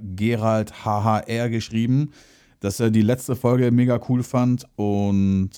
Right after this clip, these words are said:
ähm, ich lese mal ganz kurz vor. „Einfach mal real und menschlich und es wurden nicht nur oberflächliche Themen angesprochen,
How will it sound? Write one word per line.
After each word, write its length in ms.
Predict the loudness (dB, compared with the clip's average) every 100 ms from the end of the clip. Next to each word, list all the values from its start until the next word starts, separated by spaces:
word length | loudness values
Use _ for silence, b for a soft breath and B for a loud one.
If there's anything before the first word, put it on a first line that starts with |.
| -6
ähm, 260 | -4 -2
ich 120 | -2
lese 140 | -2 0
mal 80 | 2
ganz 160 | 0
kurz 160 | -4 -14
vor. 360 | -6 -4 -4 -4
„Einfach 240 | -4 -2
mal 180 | 2 2
real 240 | 4 2 2
und 200 | 0 0
menschlich 440 | -2 -2 -4 -4
und 140 | -8
es 160 | -10 -6
wurden 320 | -2 0 4
nicht 200 | 4 2
nur 80 | -2
oberflächliche 500 | -2 -2 -4 -4 -4
Themen 280 | 0 2 2
angesprochen, 680 | 0 -4 -4 -4 0 0